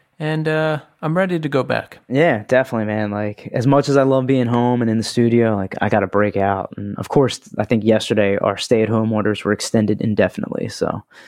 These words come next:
Speaker 2: that's gonna,
Speaker 1: Oh, shit.
Speaker 2: that's, I, that's exciting, you know? <laughs>
Speaker 1: Yeah.
Speaker 2: This is the fucked up part, is, like, there's, everyone's being told to stay home. Entertainment industry is considered, um,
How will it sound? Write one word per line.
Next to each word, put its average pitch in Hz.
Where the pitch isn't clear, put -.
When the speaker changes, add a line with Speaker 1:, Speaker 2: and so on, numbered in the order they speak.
Speaker 2:
that's -
gonna, 113
Speaker 1:
Oh, 110
shit. -
Speaker 2:
that's, 117
I, 143
that's 139
exciting, 107
you 107
know? 107
<laughs> -
Speaker 1:
Yeah. 127
Speaker 2:
This 208
is 160
the 117
fucked -
up 92
part, -
is, 110
like, 104
there's, 127
everyone's 160
being 156
told 135
to 117
stay 123
home. 123
Entertainment 190
industry 131
is 120
considered, 127
um, 98